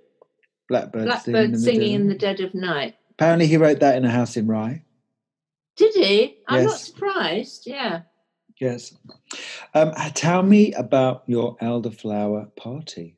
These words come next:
Speaker 1: You had an elderflower party on Sunday, didn't you?
Speaker 2: Well, w-, it all went pear-shaped, actually, because,
Speaker 1: Oh, no.
Speaker 2: um, well, yes, because, um, some people weren't going, said they suddenly said they couldn't come, and then someone else couldn't come.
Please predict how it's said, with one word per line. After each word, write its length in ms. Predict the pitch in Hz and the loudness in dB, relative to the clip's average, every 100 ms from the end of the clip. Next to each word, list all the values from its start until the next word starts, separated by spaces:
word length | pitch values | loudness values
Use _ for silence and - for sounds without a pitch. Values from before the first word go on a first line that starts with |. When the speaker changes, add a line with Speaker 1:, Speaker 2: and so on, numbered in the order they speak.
| - | -10
Speaker 1:
You 140 | 113 | -8
had 100 | 107 | -6
an 80 | 101 | -4
elderflower 500 | 117 139 131 90 85 | -6 -6 -10 -12 -14
party 340 | - 85 - 85 | -14 -16 -14 -18
on 100 | 80 | -18
Sunday, 320 | - 87 85 | -18 -18 -18
didn't 160 | 90 117 | -18 -8
you? 40 | |
Speaker 2:
Well, 360 | 226 226 214 196 | -2 0 0 -4
w-, 180 | 202 - | -10 -10
it 200 | 226 226 | -10 -8
all 220 | 247 294 277 | -8 -8 -6
went 260 | 262 240 | -6 -8
pear-shaped, 680 | - 247 233 226 196 160 - | -8 -6 -6 -8 -8 -8 -8
actually, 440 | 143 - - 160 170 | -12 -12 -8 -4 -4
because, 600 | 170 - 156 180 180 190 | -6 -4 0 2 2 2
Speaker 1:
Oh, 160 | 190 | 2
no. 60 | 214 170 | 4 4
Speaker 2:
um, 300 | 170 165 170 _ _ _ _ _ _ - | 2 -4 -10 _ _ _ _ _ _ -2
well, 280 | 226 214 220 | 0 0 0
yes, 260 | 220 202 | -2 -4
because, 640 | - 196 - 202 196 - - | -6 -6 -4 -4 -4 -8 -8
um, 380 | 196 190 190 180 _ _ | -4 -2 -4 -6 _ _
some 360 | - - 233 226 | -12 -2 0 2
people 560 | 240 214 - 196 190 - | 0 -4 -2 -2 -2 -2
weren't 320 | 190 175 - | -4 -4 -6
going, 280 | - 170 170 | -4 -4 -4
said 280 | - 202 185 | -6 -4 -2
they 160 | 170 175 | 0 -2
suddenly 480 | - 175 165 160 156 | -2 -6 -6 -8 -10
said 240 | - 175 165 | -8 -6 -6
they 80 | 160 | -4
couldn't 340 | 165 160 - | -4 -4 -8
come, 240 | 175 160 | -6 -4
and 120 | 160 165 | -4 -4
then 120 | 165 | -6
someone 320 | - 185 170 | -4 -2 0
else 520 | 180 185 - - - - | 0 -2 -6 -16 -18 -6
couldn't 260 | 165 147 - | -4 -4 -6
come. 400 | 147 143 170 | -4 -2 -4